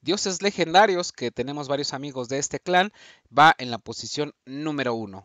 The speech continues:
consiguiendo doce millones de puntos. Wow, versus tres que llevo yo, bueno, que llevamos nosotros, está súper bien.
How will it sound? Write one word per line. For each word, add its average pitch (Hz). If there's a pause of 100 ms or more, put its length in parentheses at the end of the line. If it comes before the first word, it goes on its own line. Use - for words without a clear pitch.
consiguiendo 127
doce 135
millones 127
de 107
puntos. -
Wow, 131
versus 117
tres 151
que 143
llevo 147
yo, 147
bueno, 135
que 131
llevamos 147
nosotros, 170
está 143
súper 156
bien. 104